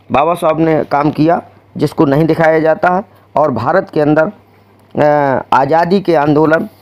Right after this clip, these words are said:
पन्द्रह अगस्त के दिन कोई भी व्यक्ति बाबा साहब, डॉक्टर अम्बेडकर का नाम ही नहीं लेता है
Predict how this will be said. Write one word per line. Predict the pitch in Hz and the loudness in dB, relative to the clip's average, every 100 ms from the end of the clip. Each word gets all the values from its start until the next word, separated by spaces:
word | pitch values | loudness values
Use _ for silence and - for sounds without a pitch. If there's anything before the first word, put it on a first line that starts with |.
| - - _ - | -20 -20 _ 0
पन्द्रह | 160 180 175 | 2 2 2
अगस्त | 165 156 160 - - _ _ _ _ _ _ - | 2 0 -2 -10 -20 _ _ _ _ _ _ -2
के | 170 | 0
दिन | 135 196 165 101 - _ _ _ _ | 2 2 2 0 -8 _ _ _ _
कोई | 156 208 226 | 0 2 2
भी | 180 185 | 2 2
व्यक्ति | 147 160 - 127 107 - _ _ - | 0 -2 -2 -2 -2 -12 _ _ -2
बाबा | 135 160 | 0 0
साहब, | 170 165 143 - - 127 | 2 2 2 0 -6 -2
डॉक्टर | 131 156 - | -2 -2 -2
अम्बेडकर | 151 143 147 - 147 | -2 0 -2 0 0
का | 139 | 0
नाम | 139 143 147 | 0 0 2
ही | 170 | 2
नहीं | 160 | 2
लेता | 151 139 131 | 0 0 0
है | 131 139 | -2 -2